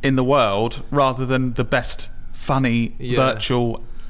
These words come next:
Speaker 1: event
Speaker 2: <laughs> Yeah,
Speaker 1: ad, 'cause
Speaker 2: yeah,
Speaker 1: that's,
Speaker 2: yeah.
Speaker 1: the bar's gonna be very low.
Speaker 2: Yeah.
Speaker 1: Um, and by the way, by no means do I think my writing is,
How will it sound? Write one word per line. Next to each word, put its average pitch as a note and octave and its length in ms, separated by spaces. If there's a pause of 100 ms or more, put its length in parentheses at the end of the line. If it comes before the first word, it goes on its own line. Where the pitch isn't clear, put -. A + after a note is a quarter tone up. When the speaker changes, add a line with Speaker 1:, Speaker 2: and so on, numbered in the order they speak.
Speaker 1:
event C#3+ 260
Speaker 2:
<laughs> F#3+ 180
Yeah, G3+ 160
Speaker 1:
ad, G3 100
'cause F3 360
Speaker 2:
yeah, F3+ 140
Speaker 1:
that's, C#3 240
Speaker 2:
yeah. E3+ 100
Speaker 1:
the C3+ 100
bar's C3+ 340
gonna C3 140
be B2 120
very A#2+ 340
low. A#2 340
Speaker 2:
Yeah. A2+ 240 (420)
Speaker 1:
Um, B2+ 360
and D3 180
by B2+ 220
the A#2 60
way, G2 260 (840)
by A#3+ 180
no A#3+ 440
means B2 380
do A#2 140
I A2 60
think A#2 340
my A#2 120
writing A2+ 480
is, G#2 280